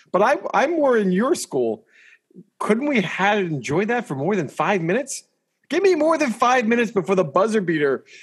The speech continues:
goes in for Rutgers, and, you know, E S P N front page is just literally eclipsed by everything scarlet red. And instead of Seton Hall owning Jersey at that moment, now, like you said, it was now, "Let's use this as a platform to build up what was gonna go down on Sunday." I,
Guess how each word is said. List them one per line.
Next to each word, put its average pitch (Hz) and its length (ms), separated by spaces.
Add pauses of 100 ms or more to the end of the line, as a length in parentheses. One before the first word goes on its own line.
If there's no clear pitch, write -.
(180)
goes 196 240
in 208 120
for 170 140
Rutgers, 180 420
and, 151 220 (340)
you 165 100
know, 147 200 (180)
E 214 120
S 208 100
P 202 160
N 185 100
front 196 380
page 151 320
is 131 140
just 165 300
literally 175 680
eclipsed 185 540
by 131 300
everything 175 520
scarlet 185 600
red. 185 460 (380)
And 139 220
instead 202 360
of 175 100
Seton 196 340
Hall 165 360
owning 175 380
Jersey 175 500
at 175 120
that 185 180
moment, 202 360 (300)
now, 143 140
like 160 160
you 202 60
said, 160 200
it 123 80
was 120 140
now, 135 320 (260)
"Let's 160 260
use 160 200
this 147 160
as 139 140
a 135 100
platform 139 640
to 131 80
build 139 300
up 127 120
what 127 120
was 127 140
gonna 127 220
go 123 200
down 120 220
on 107 140
Sunday." 123 380
I, 113 140